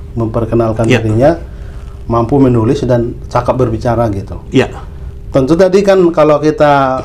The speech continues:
Speaker 1: tangkap penjelasan Profesor, ya cakap berbicara itu karena tiap hari
Speaker 2: Iya.
Speaker 1: berbagai kampus diajar, ya otomatis kan. Lalu menulis ini,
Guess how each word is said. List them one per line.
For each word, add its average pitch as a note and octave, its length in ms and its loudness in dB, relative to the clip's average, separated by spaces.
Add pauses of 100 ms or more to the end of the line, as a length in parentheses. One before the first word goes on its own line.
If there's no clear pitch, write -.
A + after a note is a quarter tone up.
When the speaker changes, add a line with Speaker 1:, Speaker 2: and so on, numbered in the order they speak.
(140)
Speaker 1:
tangkap C#3 480 0 (240)
penjelasan C3+ 560 2
Profesor, B2+ 640 0
ya G#2+ 400 -4
cakap C3+ 320 0
berbicara B2+ 480 2
itu F#3+ 80 0
karena D#3+ 320 2 (160)
tiap A2+ 160 2
hari E3+ 640 2
Speaker 2:
Iya. A#2+ 160 2 (160)
Speaker 1:
berbagai C3 320 2
kampus C#3+ 480 2
diajar, C3 560 4 (400)
ya G#2 400 -4
otomatis C#3+ 560 2
kan. C3+ 240 -4 (720)
Lalu D#3 480 4
menulis D#3 320 6
ini, C3 320 0